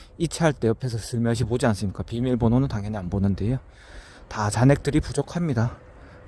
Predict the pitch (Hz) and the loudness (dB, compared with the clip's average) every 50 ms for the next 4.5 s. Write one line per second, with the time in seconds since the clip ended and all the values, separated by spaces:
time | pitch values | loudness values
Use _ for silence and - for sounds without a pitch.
0 | - - - 113 123 123 135 127 123 127 123 123 123 120 110 98 - - - 110 | -10 -4 0 2 4 6 8 10 10 10 10 8 8 6 2 -2 -6 -6 -4 -4
1 | 107 98 131 143 160 165 175 - - - - - - - - - - - - - | 0 2 4 4 4 4 2 -2 -8 -16 -20 -20 -20 -20 -20 -20 -20 -20 -20 -20
2 | - - - - - - 123 110 127 123 120 113 107 110 110 - - 147 170 165 | -20 -20 -20 -6 -2 0 2 6 6 8 8 8 6 6 4 2 2 4 4 6
3 | 160 156 151 139 135 131 127 120 110 113 120 120 117 107 110 - - 110 98 - | 6 8 8 8 8 8 8 8 8 8 8 8 8 6 4 0 -2 -4 -6 -4
4 | - 107 101 101 92 - 98 101 104 107 | -4 -2 -2 -2 -2 -2 0 0 0 0